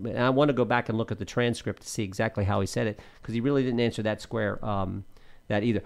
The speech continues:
I agree. One of the things we want to do with, with legislation that we're, we're planning on work, uh, doing with Energy and Commerce Committee is anything they do to your account, they have to tell you. There has to be real transparency. There has to be a time frame.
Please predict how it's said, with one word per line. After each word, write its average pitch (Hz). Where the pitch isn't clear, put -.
I 131
agree. 139
One 147
of 175
the -
things 151
we 143
want 156
to 127
do 131
with, 117
with 113
legislation 123
that 107
we're, 113
we're 113
planning 117
on 107
work, 107
uh, 104
doing 107
with 101
Energy 110
and 98
Commerce 139
Committee 95
is 110
anything 208
they 175
do 151
to 135
your 123
account, 107
they 120
have 110
to 110
tell 87
you. -
There 123
has 139
to -
be 123
real 123
transparency. 113
There 123
has 127
to 139
be 127
a 123
time 151
frame. 107